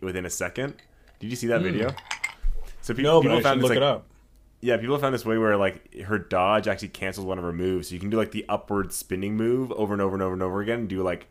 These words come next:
Speaker 1: insane amounts of damage instantly. It's really cool.
Speaker 2: That's cool. I mean, to be honest, Viola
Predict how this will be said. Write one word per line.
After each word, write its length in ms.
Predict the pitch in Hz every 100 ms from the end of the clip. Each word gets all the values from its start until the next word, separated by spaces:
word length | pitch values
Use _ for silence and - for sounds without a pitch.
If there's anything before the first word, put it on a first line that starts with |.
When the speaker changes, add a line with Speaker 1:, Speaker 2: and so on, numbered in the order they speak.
| -
Speaker 1:
insane 400 | 95 - - 92
amounts 220 | 92 90 92
of 80 |
damage 360 | 85 85 92 -
instantly. 400 | 90 87 95 107
It's 140 | 113 107
really 180 | 104 92
cool. 360 | 87 82 73 -
Speaker 2:
That's 160 | 120 -
cool. 180 | 131
I 60 | 113
mean, 260 | 147 147 139
to 100 | 135
be 80 | 147
honest, 260 | 165 143 127
Viola 520 | 123 135 170 170